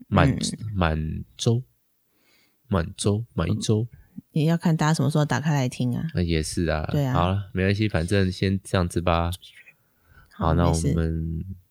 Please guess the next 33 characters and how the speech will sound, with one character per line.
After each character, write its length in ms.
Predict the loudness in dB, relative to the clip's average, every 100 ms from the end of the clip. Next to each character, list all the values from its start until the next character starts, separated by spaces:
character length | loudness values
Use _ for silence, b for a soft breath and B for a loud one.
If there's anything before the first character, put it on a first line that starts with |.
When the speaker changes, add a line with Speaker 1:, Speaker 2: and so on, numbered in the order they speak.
| _ _ -4
Speaker 1:
来 560 | 0 2 2 2 0 -4
自 220 | -4 0
我 120 | 0
介 160 | 2 2
绍 280 | 2 2 0
一 60 |
下。 320 | 2 2 2 -2 B B B B -10 -4
大 120 | 2 4
家 180 | 6
好， 120 | 6 4
我 60 |
是 100 | 2
大 200 | 4 4
发。 440 | 4 2 2 0 0
Speaker 2:
我 80 | 0
是 140 | 2
Summer。 720 | 2 2 2 2 2 2 0 -4 b b b b
Speaker 1:
欢 280 | 0 2 2
迎 60 |
来 180 | 2 0
到 760 | 2 2 2 0 -2 -4 -4 -8 _ -4
聊 200 | 2 4
一 60 | 4
下。 260 | 2 0 -4 _ _ -20
Speaker 2:
夏 240 | -4 -2 0
是 160 | -2
夏 260 | -2 -2 0
天 200 | 0 0
的 80 | 0
夏。 420 | -2 -4 -6 0
Speaker 1:
主 120 | 2
题 100 | 4
曲。 520 | 4 6 8 8 4